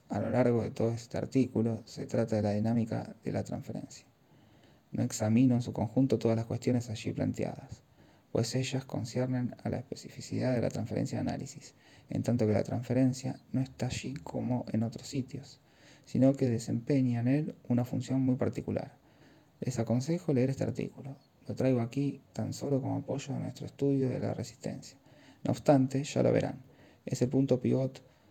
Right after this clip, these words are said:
de lo que está en juego en la dinámica de la transferencia. ¿Qué puede esto enseñarnos acerca de la naturaleza de la resistencia? Puede permitirnos responder a la pregunta, "¿Quién habla?",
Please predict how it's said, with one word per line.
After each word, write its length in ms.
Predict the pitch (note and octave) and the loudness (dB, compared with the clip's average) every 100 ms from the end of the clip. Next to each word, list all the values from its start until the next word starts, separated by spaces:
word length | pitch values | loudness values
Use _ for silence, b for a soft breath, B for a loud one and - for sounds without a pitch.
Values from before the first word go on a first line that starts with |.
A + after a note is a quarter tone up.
| b - | b -4
de 180 | A#2+ A2+ | 2 4
lo 180 | A#2+ - | 4 2
que 120 | A2+ | -2
está 340 | - - C3 - | 0 2 0 0
en 160 | A2 | -2
juego 300 | A#2 B2+ C3+ | -2 -2 0
en 60 | B2+ | 2
la 60 | |
dinámica 380 | - G2+ A2 A2 | 2 2 2 2
de 80 | G#2 | 0
la 100 | - | -2
transferencia. 600 | - A2 - - - - _ _ _ _ B B B B B B B | -6 -8 -8 -10 -12 -20 _ _ _ _ B B B B B B B
¿Qué 180 | - D#3 | 0 2
puede 300 | D#3+ D#3 D3+ | 8 10 8
esto 180 | D3 C#3 | 6 0
enseñarnos 480 | B2+ A2+ A#2+ C#3 B2+ | 2 4 4 4 2
acerca 280 | A#2 A#2 | 0 2
de 100 | A2 | 2
la 100 | G#2 | 2
naturaleza 440 | F#2+ G2+ G2+ A2 A2 | 0 -2 -2 0 -2
de 60 | |
la 100 | G#2 | -4
resistencia? 680 | - - A2+ - G2+ - - - _ _ _ B B B B - - | -4 -6 -6 -6 -4 -6 -8 -10 _ _ _ B B B B -6 2
Puede 200 | D#3 D3+ | 4 6
permitirnos 560 | A#2+ - - D#3 C#3 | 4 2 2 2 2
responder 340 | A2+ A2 A#2+ C3+ | 2 2 4 4
a 40 | |
la 120 | A2+ | 4
pregunta, 520 | A2 A2+ A2+ A2+ A2+ - - | 4 2 2 0 -2 -4 2
"¿Quién 200 | C#3 B2+ | 6 6
habla?", 400 | A2 G#2+ G#2+ | 6 0 -4